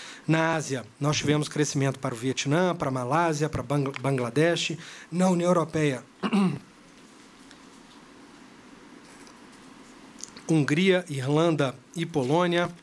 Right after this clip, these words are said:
Na América Latina, o Peru, por exemplo.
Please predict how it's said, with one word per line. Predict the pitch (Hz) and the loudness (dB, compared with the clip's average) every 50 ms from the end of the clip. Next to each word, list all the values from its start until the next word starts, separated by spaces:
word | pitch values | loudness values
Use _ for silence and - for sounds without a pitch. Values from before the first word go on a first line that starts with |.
| - - - - - - - - - - - - - - - - - - - - 143 | -20 -20 -20 -20 -20 -20 -20 -20 -20 -20 -20 -20 -20 -18 -18 -18 -18 -20 -12 -4 -2
Na | 151 156 | 0 0
América | 156 160 165 165 - 156 | 2 0 0 0 0 0
Latina, | 147 143 131 - - 180 170 165 160 147 135 | 0 0 -2 -2 -2 2 2 4 4 2 0
o | 120 | -2
Peru, | - - 156 143 139 139 180 196 185 | -2 0 2 2 2 4 4 2 2
por | 185 - 143 135 | 2 0 0 0
exemplo. | 123 113 127 156 170 170 170 170 160 160 156 | 0 0 2 2 2 2 0 -2 -4 -4 -4